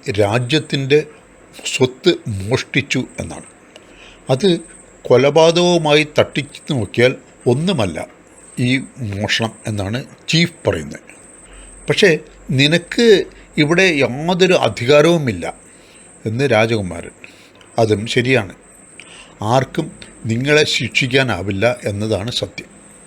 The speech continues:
പക്ഷെ ഒരാൾക്കത് കഴിയും, അത് ചക്രവർത്തിയാണ്" എന്ന് ചീഫ് നിർത്തുന്നു. "ചക്രവർത്തി ഒരിക്കലും നിന്നെ വിശ്വസിക്കില്ല" എന്ന് രാജകുമാരൻ.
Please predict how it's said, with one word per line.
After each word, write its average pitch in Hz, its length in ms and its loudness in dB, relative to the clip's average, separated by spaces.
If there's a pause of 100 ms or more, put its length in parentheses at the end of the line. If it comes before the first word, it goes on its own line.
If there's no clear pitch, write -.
(500)
പക്ഷെ 147 180 4
ഒരാൾക്കത് 143 640 2
കഴിയും, 85 320 -6 (720)
അത് 147 320 2 (380)
ചക്രവർത്തിയാണ്" 127 800 -2 (420)
എന്ന് 107 260 -6 (680)
ചീഫ് 151 300 -4 (360)
നിർത്തുന്നു. 101 580 -8 (920)
"ചക്രവർത്തി 170 580 -4 (440)
ഒരിക്കലും 175 640 0
നിന്നെ 120 340 -2
വിശ്വസിക്കില്ല" 123 840 -2
എന്ന് 110 220 -4
രാജകുമാരൻ. 101 600 -4